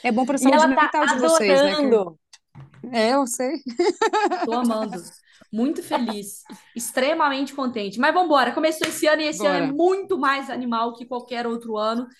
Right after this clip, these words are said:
Speaker 3: porque esse ano é ano de Copa Feminina. E vocês sabem que eu, né, que jogo futebol e tal. <laughs>
Speaker 1: Ah, já começou. Começou
Speaker 2: Ah,
Speaker 1: cedo
Speaker 2: meu
Speaker 1: hoje.
Speaker 2: Deus!
Speaker 3: <laughs>
Speaker 2: A jogadora cara.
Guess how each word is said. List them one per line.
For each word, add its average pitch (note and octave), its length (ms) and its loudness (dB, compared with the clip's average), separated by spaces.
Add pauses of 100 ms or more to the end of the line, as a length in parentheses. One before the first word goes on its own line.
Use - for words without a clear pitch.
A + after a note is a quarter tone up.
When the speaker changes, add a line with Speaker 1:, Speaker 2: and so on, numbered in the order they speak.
(220)
Speaker 3:
porque B3+ 200 -6
esse B3+ 200 -6
ano A#3+ 200 0
é B3 60 -2
ano A#3 220 0
de A#3 120 -8
Copa A3 260 -6
Feminina. B3 500 -4 (320)
E B3 60 -8
vocês B3+ 340 -6
sabem G#3+ 400 -2
que B3 240 -6
eu, B3 180 0
né, A3+ 120 -2
que A3+ 120 -14
jogo G#3+ 260 -8
futebol A3 680 0
e G3+ 100 -8
tal. G#3 360 0
<laughs> C#5+ 720 -2
Speaker 1:
Ah, G3 120 4
já G3 120 0
começou. C4+ 580 2
Começou A4+ 440 4
Speaker 2:
Ah, G4 320 6
Speaker 1:
cedo F4+ 160 4
Speaker 2:
meu D#4+ 180 4
Speaker 1:
hoje. D4 100 6
Speaker 2:
Deus! C#4 1200 6
Speaker 3:
<laughs> - 800 -18
Speaker 2:
A A#3 160 2
jogadora D4+ 440 6
cara. A3+ 720 2